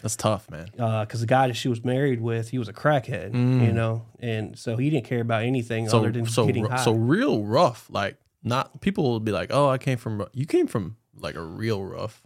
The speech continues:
Speaker 2: Bro.
Speaker 1: upbringing.
Speaker 2: <laughs>
Speaker 1: Like,
Speaker 2: So,
Speaker 1: the, <laughs> that's,
Speaker 2: so
Speaker 1: that's,
Speaker 2: why my
Speaker 1: that's
Speaker 2: mom's
Speaker 1: crazy.
Speaker 2: in jail? I
Speaker 1: Yeah.
Speaker 2: think she s-, she spent, like, five or six days in jail before she was able to bond out or whatnot.
Speaker 1: Mm-hmm.
Speaker 2: But for five days, my sister didn't go to school 'cause the
Speaker 1: Mm.
Speaker 2: crackhead wouldn't put her on the bus.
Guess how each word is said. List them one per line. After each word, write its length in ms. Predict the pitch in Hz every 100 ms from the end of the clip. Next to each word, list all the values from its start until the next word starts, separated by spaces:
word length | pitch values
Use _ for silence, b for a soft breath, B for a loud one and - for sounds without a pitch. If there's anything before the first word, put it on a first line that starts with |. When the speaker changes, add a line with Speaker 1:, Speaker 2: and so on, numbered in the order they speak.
| _
Speaker 2:
Bro. 360 | 123 127 104 110 - - -
Speaker 1:
upbringing. 560 | 120 110 101 98 87 -
Speaker 2:
<laughs> 40 |
Speaker 1:
Like, 180 | - 101
Speaker 2:
So, 180 | - 165
Speaker 1:
the, 500 | 113 107 110 - 143
<laughs> 0 |
that's, 320 | 139 135 -
Speaker 2:
so 100 | 175
Speaker 1:
that's, 100 | 170
Speaker 2:
why 180 | 156 202
my 100 | 220
Speaker 1:
that's 100 | 165
Speaker 2:
mom's 280 | 139 143 143
Speaker 1:
crazy. 120 | 151
Speaker 2:
in 80 | 139
jail? 540 | 120 123 143 143 92 -
I 40 |
Speaker 1:
Yeah. 140 | 117 104
Speaker 2:
think 120 | 165
she 140 | - 156
s-, 200 | - -
she 160 | -
spent, 260 | 175 - 190
like, 340 | 160 131 - 113
five 280 | - 147 139
or 60 |
six 240 | - 131 -
days 240 | 120 117
in 80 | 113
jail 160 | 113
before 260 | 110 110 113
she 140 | 113
was 80 | 117
able 220 | 110 110
to 40 | 104
bond 360 | 110 98 98
out 180 | 101 107
or 60 | 104
whatnot. 320 | 104 - 113
Speaker 1:
Mm-hmm. 180 | 113 143 165 -
Speaker 2:
But 120 | 131
for 120 | 135
five 440 | 113 143 143 156 117
days, 600 | 123 120 101 107 - _ _ -
my 140 | 120
sister 280 | 110 139 156
didn't 160 | 135 120
go 80 | 113
to 100 | 104
school 380 | - 123 113
'cause 160 | 113 110
the 60 | 107
Speaker 1:
Mm. 80 | 110
Speaker 2:
crackhead 360 | 113 95 110
wouldn't 280 | 120 107 113 _ -
put 120 | 123
her 80 | 117
on 120 | 107
the 40 |
bus. 460 | 110 117 113 110